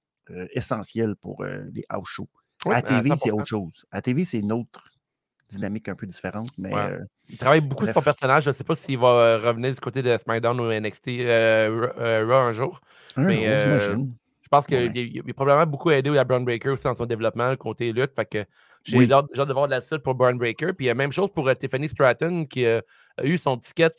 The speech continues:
Speaker 2: pour, euh, Elimination Chamber. Euh,
Speaker 1: Ouais.
Speaker 2: j'ai, j'ai hâte de la voir dans un match, euh, de cette, euh, tu sais, c'est un gros match, comme premier match pay-per-view, euh, de,
Speaker 1: C'est
Speaker 2: pour
Speaker 1: vrai.
Speaker 2: elle, là. C'est un bon défi.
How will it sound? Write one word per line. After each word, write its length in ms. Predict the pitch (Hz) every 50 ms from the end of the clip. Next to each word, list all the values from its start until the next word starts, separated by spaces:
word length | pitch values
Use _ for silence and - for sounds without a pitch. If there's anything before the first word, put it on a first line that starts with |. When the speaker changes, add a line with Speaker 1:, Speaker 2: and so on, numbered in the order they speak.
| _
Speaker 2:
pour, 220 | - 123 117 104 104
euh, 480 | 113 110 107 107 107 107 107 107 104 -
Elimination 460 | - 120 127 131 131 127 113 135 143
Chamber. 400 | 135 - 123 113 113 120 131 160 151 _ _ _ _ _ _ - 107
Euh, 160 | 110 104 101
Speaker 1:
Ouais. 100 | 98 113
Speaker 2:
j'ai, 240 | 123 123 120 117 110
j'ai 100 | 98 127
hâte 100 | 135 143
de 20 |
la 100 | 135 123
voir 180 | 123 127 143 147
dans 220 | 139 123 117 110 117
un 300 | 113 110 110 110 107 110
match, 280 | 123 127 131 - - - -
euh, 600 | 113 107 104 104 101 101 98 98 101 98 98 98 -
de 120 | - 107
cette, 140 | - - _ -
euh, 160 | 113 104 101 98
tu 60 | -
sais, 80 | 147
c'est 180 | 139 - 117 110
un 100 | 101 113
gros 160 | 113 123 139
match, 320 | 139 143 170 190 - - -
comme 180 | - 147 139
premier 280 | 127 120 131 135 139 135
match 160 | 139 147 -
pay-per-view, 580 | - 143 - 127 127 123 117 131 160 170 170 156
euh, 100 | 135 127
de, 460 | - _ _ _ _ _ _ _ -
Speaker 1:
C'est 200 | 123 120 120 117
Speaker 2:
pour 100 | 113 127
Speaker 1:
vrai. 160 | 135 156 185
Speaker 2:
elle, 160 | 180 170 175
là. 120 | 160 170 165
C'est 220 | - - 123 117
un 140 | 110 110 110
bon 240 | 113 113 131 139 139
défi. 400 | 131 127 117 - - 143 175